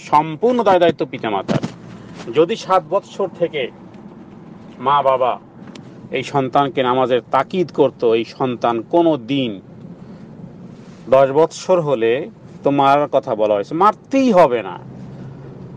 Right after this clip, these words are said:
আবু দাউদের হাদিসে, "সাত বৎসরে নামাজের আদেশ করো আর দশ বৎসরে পিটাও।" <clears throat> "ওয়াদরিবুহুম", তাদেরকে পিটাও সালাতের জন্য।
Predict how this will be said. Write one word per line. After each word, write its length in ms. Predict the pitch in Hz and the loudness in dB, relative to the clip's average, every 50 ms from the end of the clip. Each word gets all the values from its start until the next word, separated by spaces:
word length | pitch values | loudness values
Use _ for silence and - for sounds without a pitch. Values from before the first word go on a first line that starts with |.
| - - - | -12 -6 -2
আবু 160 | 123 120 131 | -2 2 4
দাউদের 300 | 139 151 156 147 160 151 | 4 4 4 4 2 0
হাদিসে, 500 | 139 143 127 139 135 127 147 170 202 208 | 0 -2 -2 -2 -2 0 0 0 0 0
"সাত 260 | 160 - - 131 123 120 | -2 -2 0 0 0 2
বৎসরে 520 | 123 139 135 - - - 160 170 196 220 - | 2 0 0 2 0 0 0 2 0 0 -2
নামাজের 420 | - 131 120 127 127 127 127 127 123 | -2 -2 0 0 0 2 2 2 2
আদেশ 340 | 117 117 117 151 151 - | 2 2 2 0 -2 -2
করো 240 | - - 156 170 196 | -2 -2 0 0 2
আর 100 | 190 147 | 2 0
দশ 240 | 131 120 143 147 143 | 2 4 4 4 4
বৎসরে 400 | 147 165 160 - - - 202 208 | 2 0 0 -2 -2 -4 -2 -2
পিটাও।" 500 | - - 190 156 160 180 160 147 117 - - - - - - - - - - - - - - - - - - - - - - - - - - - - - - - - - - - - - - - - - - - - - - - - - - - - - | -4 -6 -6 0 4 6 6 6 4 0 -8 -18 -20 -20 -18 -16 -16 -16 -16 -16 -18 -18 -18 -18 -18 -18 -18 -18 -16 -16 -16 -16 -16 -18 -18 -18 -18 -16 -16 -16 -16 -16 -18 -18 -18 -18 -18 -18 -18 -16 -16 -16 -16 -16 -16 -18 -18 -18 -16 -10 -4 0
<clears throat> 280 | 220 226 226 226 220 | 2 4 4 6 6
"ওয়াদরিবুহুম", 840 | 196 175 170 143 156 143 151 160 156 214 233 214 175 175 160 131 110 - - | 6 6 4 2 -4 -6 -4 0 2 4 4 4 4 2 0 -2 -4 -6 -4
তাদেরকে 360 | - 131 127 165 165 156 208 196 | -2 -2 -2 -2 -2 -2 -4 -6
পিটাও 560 | - - 196 175 247 240 220 165 120 98 - - - | -6 -6 -2 4 4 6 6 4 2 -2 -8 -14 -18
সালাতের 480 | - - 165 165 196 196 185 - 165 135 113 | -4 0 2 4 6 4 4 2 -4 -8 -8
জন্য। 300 | - 107 95 92 87 - | -8 -10 -10 -10 -12 -14